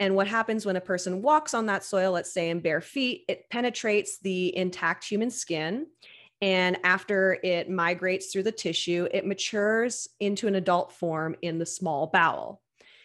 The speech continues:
And unlike other parasitic worms, strongyloides has an indefinite lifespan in the human host. And that is because of an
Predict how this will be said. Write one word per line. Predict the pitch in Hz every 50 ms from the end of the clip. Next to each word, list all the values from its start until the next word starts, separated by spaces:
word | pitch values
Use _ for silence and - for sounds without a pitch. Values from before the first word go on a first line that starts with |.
| - _ _ _ _ _ -
And | 214 214 214 214 214 220 214 - -
unlike | 233 269 302 330 349 370 370 - -
other | - 185 180 180 190 196 208
parasitic | 208 - 220 202 214 214 - - 220 233 220 -
worms, | 214 214 214 226 240 262 285 311 311 - - -
strongyloides | - - - 226 220 254 285 302 277 214 180 170 175 175 208 214 233 233 -
has | - - - 202 202 190
an | 214 208
indefinite | 202 196 196 175 135 - 160 147 170 - - 196 185 -
lifespan | 165 156 156 156 - - - 135 104 65 53 - 202 - -
in | 190 185
the | 170
human | 160 175 170 160 160
host. | 175 180 - - - 185 - - - - - _ - - - - _ _ _ _ -
And | - 208 196 196 196 196 196 190
that | 180 214 220 262 - -
is | 277 285 269 -
because | 262 262 269 - - 214 202 208
of | 214 196
an | 202 196